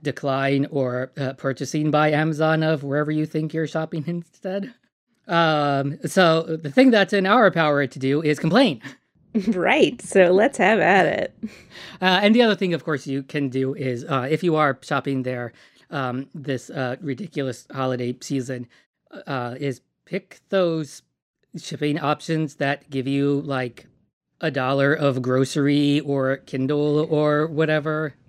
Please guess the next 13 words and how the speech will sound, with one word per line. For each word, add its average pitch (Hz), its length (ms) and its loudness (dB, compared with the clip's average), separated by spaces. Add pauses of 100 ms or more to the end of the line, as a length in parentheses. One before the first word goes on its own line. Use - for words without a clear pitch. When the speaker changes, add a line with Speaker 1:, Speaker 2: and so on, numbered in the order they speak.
Speaker 2:
Yeah, 170 420 2
the 175 140 2
no 175 260 6
rush 151 240 4
shipping. 151 600 -2
Speaker 1:
Yeah, 135 220 -4
presumably 175 1000 4
those 156 500 2
involve, 139 640 0
uh, 127 260 -6 (840)
less 208 240 0
killbots, 160 680 0
and, 143 680 0